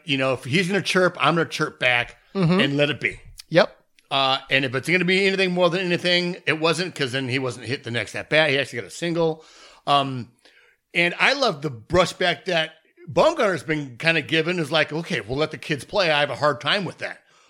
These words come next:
Speaker 1: I have a hard time with giving up home runs and not being pissed at the guy for
Speaker 2: Okay, well, you hit a home run, you're allowed to be pissed.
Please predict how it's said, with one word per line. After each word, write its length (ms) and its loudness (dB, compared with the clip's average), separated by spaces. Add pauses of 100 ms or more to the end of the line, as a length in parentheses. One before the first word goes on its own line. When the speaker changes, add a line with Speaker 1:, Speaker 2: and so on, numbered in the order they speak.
(100)
Speaker 1:
I 120 0
have 100 0
a 60 0
hard 240 -2
time 200 -2
with 100 -8
giving 220 -4
up 140 -4
home 200 -4
runs 140 -2
and 80 -8
not 200 -4
being 180 -6
pissed 340 -6
at 80 -14
the 80 -10
guy 280 -2
for 240 -12 (720)
Speaker 2:
Okay, 200 6
well, 140 8
you 140 4
hit 120 6
a 60 6
home 200 4
run, 140 2
you're 120 4
allowed 240 4
to 40 -2
be 120 -4
pissed. 520 0